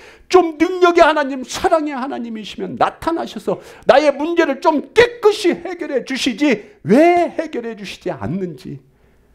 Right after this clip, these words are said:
원통합니다. 그리고 하나님께 우리는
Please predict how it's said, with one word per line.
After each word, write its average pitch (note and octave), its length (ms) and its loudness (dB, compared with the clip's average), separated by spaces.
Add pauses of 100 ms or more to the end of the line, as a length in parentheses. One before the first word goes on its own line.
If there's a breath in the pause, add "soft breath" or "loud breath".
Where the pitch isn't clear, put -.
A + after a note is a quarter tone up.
(680)
원통합니다. - 840 -8 (2500)
그리고 - 280 -4
하나님께 G#3 580 -8
우리는 F3+ 520 -6